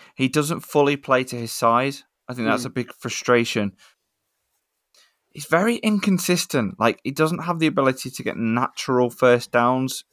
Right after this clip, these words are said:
Speaker 1: either on short fields or heavy packages. He gets knocked down quite a lot in the open field. He tends to,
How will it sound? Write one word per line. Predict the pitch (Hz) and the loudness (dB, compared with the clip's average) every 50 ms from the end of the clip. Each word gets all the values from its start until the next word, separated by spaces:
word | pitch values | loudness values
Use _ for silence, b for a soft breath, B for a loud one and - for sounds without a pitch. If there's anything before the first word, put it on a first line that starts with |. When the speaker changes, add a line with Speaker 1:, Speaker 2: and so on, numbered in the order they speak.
| _ | _
Speaker 1:
either | - 123 123 113 117 | -2 0 2 2 2
on | 113 110 110 104 | 0 0 -2 -4
short | - - 123 117 - - - | -2 0 2 2 2 0 -2
fields | 120 117 113 110 101 - | -2 0 0 0 -2 -4
or | 113 107 | -6 -4
heavy | 104 110 101 104 98 | -4 -4 -4 -4 -4
packages. | 95 113 117 - - 120 - 117 113 - B B 165 B B B B | -6 -6 -8 -8 -8 -10 -10 -10 -10 -10 B B -20 B B B B
He | 131 127 | -4 -4
gets | 156 165 - | -4 -4 -4
knocked | 160 135 139 147 143 - - _ | -6 -4 -2 -4 -4 -4 -8 _
down | - 127 131 143 143 143 139 - | -2 0 0 0 -2 -4 -6 -8
quite | - - - 131 - | -6 -4 -2 0 0
a | 120 | 2
lot | 127 131 135 - | 2 0 0 0
in | - 123 123 | -2 -4 -4
the | 123 123 | -2 -2
open | 120 120 - - 110 | -2 -2 -6 -10 -18
field. | - _ 127 123 123 123 117 117 | -12 _ -4 -2 -2 -2 -4 -6
He | 117 | -8
tends | - - 123 120 - - | -14 -14 -14 -16 -12 -8
to, | 131 123 120 | -8 -8 -8